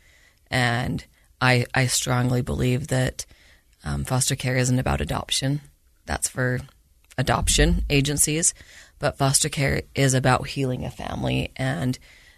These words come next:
um, foster parents are a huge part of it. One of the things that, uh, that Joseph and I talked about several times was that if, for any reason, any of our foster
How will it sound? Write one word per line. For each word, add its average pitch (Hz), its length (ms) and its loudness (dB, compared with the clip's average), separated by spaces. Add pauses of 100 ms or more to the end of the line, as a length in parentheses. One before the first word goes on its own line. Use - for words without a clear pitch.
(140)
um, 123 480 0 (320)
foster 147 300 0
parents 143 300 0
are 139 40 0
a 135 40 0
huge 131 340 -4
part 135 220 -4
of 135 120 -8
it. - 160 -10 (460)
One 156 180 0
of 160 100 0
the 151 140 0
things 139 540 4
that, 127 520 -2 (1400)
uh, - 60 -8 (340)
that 151 180 0
Joseph 151 400 4
and 131 100 2
I 123 80 2
talked 139 360 2
about 127 360 0 (120)
several 151 320 4
times 127 540 0 (480)
was 143 260 4
that 131 580 2 (1160)
if, 165 320 6 (260)
for 156 200 0
any 139 240 6
reason, 131 340 4 (220)
any 156 280 6
of 131 220 2
our 127 120 4
foster 135 580 0